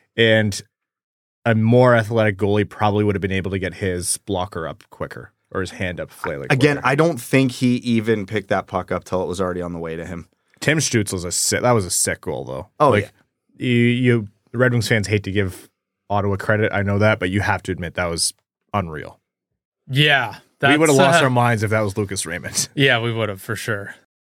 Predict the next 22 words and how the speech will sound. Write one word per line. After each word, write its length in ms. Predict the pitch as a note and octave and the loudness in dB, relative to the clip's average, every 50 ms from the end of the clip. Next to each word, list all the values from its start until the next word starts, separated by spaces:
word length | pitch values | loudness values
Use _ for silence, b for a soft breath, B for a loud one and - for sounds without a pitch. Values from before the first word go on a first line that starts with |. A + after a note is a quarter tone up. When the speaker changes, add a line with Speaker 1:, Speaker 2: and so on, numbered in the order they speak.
| _ _ _ _ _ _ _ _ _ _ _ _ _ _ B | _ _ _ _ _ _ _ _ _ _ _ _ _ _ B
Speaker 3:
<sighs> 60 | B B B B B B B B B B B _ _ _ _ _ _ _ _ | B B B B B B B B B B B _ _ _ _ _ _ _ _
You 80 | - D#3 | -2 0
know, 120 | D3+ D3+ | 2 2
people 440 | C#3+ - G#3+ C4 D#4 D#4+ C4+ A3 F3 - - E3 D3+ _ _ _ - | 4 4 2 4 4 4 4 4 2 0 -8 -18 -20 _ _ _ -4
love 540 | C#3 B2 A#2+ A#2+ A#2+ B2 C#3 D#3+ E3+ F3 D#3+ | -2 0 2 2 4 4 4 4 2 0 0
to 140 | - D3+ C3 | 0 0 2
needle 760 | B2 A#2 A#2+ A#2+ A#2+ C3+ C#3 C#3+ C#3 C#3+ C#3 C3+ C3 B2+ C3 - _ _ _ _ _ B2 A2+ | 2 2 0 0 2 2 2 2 2 2 2 0 -4 -10 -14 -20 _ _ _ _ _ -20 -12
one 840 | A2 A2 A#2+ C3+ C#3 C#3+ C#3 C#3 C#3 C#3 C#3 C3+ C#3 C#3 C3 C#3 D3 | -4 0 2 4 4 4 2 2 2 2 2 2 0 -2 -2 -6 -8
sort 320 | C#3+ - - C#3+ C3 B2 A#2+ | -10 -4 -2 0 0 0 0
of 140 | A2 - | -2 -6
play 580 | - - - B2 A#2+ A#2+ A#2+ A#2+ A#2+ B2 B2 A#2+ | -10 -6 -2 2 2 4 4 4 4 4 4 2
that 200 | A2+ G#2+ G#2 A2 - _ _ | 2 -2 -4 -8 -10 _ _
dictates 600 | B2+ B2 B2 - - B2+ B2 B2 A#2 - - - | 0 0 0 2 2 2 2 2 0 -4 -6 -4
the 240 | - A2+ G#2 G2+ - | -4 -4 -4 -4 -8
total 380 | - - C#3 B2 B2 B2 A#2 | -8 -6 -4 0 0 0 0
outcome 500 | G#2+ A2+ A#2 A#2+ A#2 - C3 A#2+ A#2+ A#2+ | 0 -2 -6 -6 -4 -4 -2 -2 0 0
or, 160 | A#2 A2 A2 A2 A#2 - | -2 -2 -4 -6 -6 -6
or 200 | A#2 A2+ A2+ A2+ A#2 - _ _ _ _ _ _ _ _ _ - | -6 -6 -8 -10 -12 -18 _ _ _ _ _ _ _ _ _ 0
ends 300 | C3 D3 D#3 D3+ C3+ B2+ | 2 2 2 2 2 2
a 80 | C3+ | 0
game. 460 | A2+ B2 A#2+ A#2 A#2+ B2+ C3 C3 C3 B2+ | 0 2 0 0 2 0 0 0 -2 -2
Like, 280 | A2+ G#2 G#2 - b | -2 -4 -6 -8 b